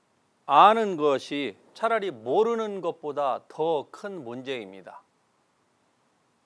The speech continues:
우리 속담에 "선무당이 무당 잡는,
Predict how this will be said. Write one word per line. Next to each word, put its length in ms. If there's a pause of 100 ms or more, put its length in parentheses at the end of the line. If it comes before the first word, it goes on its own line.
(1800)
우리 140
속담에 500
"선무당이 560
무당 360
잡는, 320